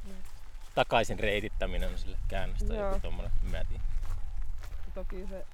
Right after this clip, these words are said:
Speaker 1: niinku itellä sitten muuttuu siinä matkan varrella. Se tavallaan se lopullinen
Speaker 2: Niin.
Speaker 1: paikka.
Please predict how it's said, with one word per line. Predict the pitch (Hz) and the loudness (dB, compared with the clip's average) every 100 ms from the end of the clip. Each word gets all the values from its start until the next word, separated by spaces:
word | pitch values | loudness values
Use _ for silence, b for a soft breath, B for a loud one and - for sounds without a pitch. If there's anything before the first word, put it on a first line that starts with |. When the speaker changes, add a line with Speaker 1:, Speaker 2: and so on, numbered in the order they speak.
| - | -10
Speaker 1:
niinku | 180 180 180 | -10 -8 -8
itellä | 190 185 185 | -6 -6 -6
sitten | 185 - 180 | -6 -4 -4
muuttuu | 190 190 - 165 160 | -6 -8 -8 -10 -6
siinä | 165 160 | -2 2
matkan | 160 156 - 151 | 4 4 2 4
varrella. | - - 180 - - - - - - - - - - - - - - - - - - - - - - - - | 4 4 0 0 4 4 4 4 6 6 6 4 4 2 4 6 6 8 6 6 0 0 -2 -2 -2 2 4
Se | - - - - - - - - | 6 4 4 2 4 6 6 4
tavallaan | - - - - - | 0 -2 0 2 4
se | - - | 4 4
lopullinen | - - - - 131 139 | 0 0 -2 0 0 2
Speaker 2:
Niin. | 170 - - | 2 4 4
Speaker 1:
paikka. | - - 185 - - | 4 2 -2 -4 0